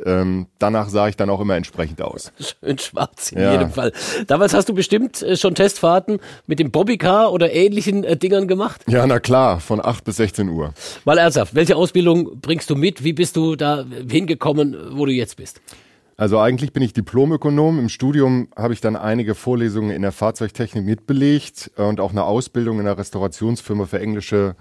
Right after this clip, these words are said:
Speaker 1: äh, Oldtimer gemacht. Mit dem Gesellenbrief in der Tasche bin ich dann bei Ford, äh, in Köln als Praktikant gelandet.
Speaker 2: In welchem Bereich war das bei Ford?
Speaker 1: Also der Bereich hieß, äh, Customer Wants on Vehicle Dynamics. Das ist erstmal ein relativ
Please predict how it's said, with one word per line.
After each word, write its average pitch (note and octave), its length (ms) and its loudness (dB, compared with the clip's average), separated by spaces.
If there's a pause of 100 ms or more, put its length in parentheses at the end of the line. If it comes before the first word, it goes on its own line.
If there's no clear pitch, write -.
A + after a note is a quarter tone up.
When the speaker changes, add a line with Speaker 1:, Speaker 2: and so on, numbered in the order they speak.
Speaker 1:
äh, F2+ 240 0
Oldtimer G2+ 580 0
gemacht. F2+ 440 -4 (640)
Mit G#2+ 180 0
dem A#2+ 140 4
Gesellenbrief A#2+ 640 4
in C3 40 2
der B2 100 2
Tasche A2 240 -4
bin G#2+ 120 -4
ich G2+ 140 -4
dann A2+ 440 0
bei F#2 200 0
Ford, - 840 -2
äh, F#2+ 220 0
in G2+ 180 -4
Köln A#2 300 -2
als - 160 -10
Praktikant A2 560 -4
gelandet. D2 420 -8
Speaker 2:
In A#2 100 -8
welchem B2+ 220 -2
Bereich A2 320 -6
war G2+ 140 -4
das C#3+ 120 -8
bei D3 120 -8
Ford? - 320 -16 (120)
Speaker 1:
Also F#2+ 220 -4
der G#2+ 120 4
Bereich G#2+ 400 0
hieß, C3 420 -6
äh, G2+ 220 0
Customer A#2+ 480 -4
Wants G#2+ 540 -2
on G#2 200 -2
Vehicle A#2 360 0
Dynamics. G2+ 600 0
Das F#2 140 -6
ist - 20 -
erstmal G2+ 260 -4
ein F#2 80 -6
relativ F#2+ 500 -6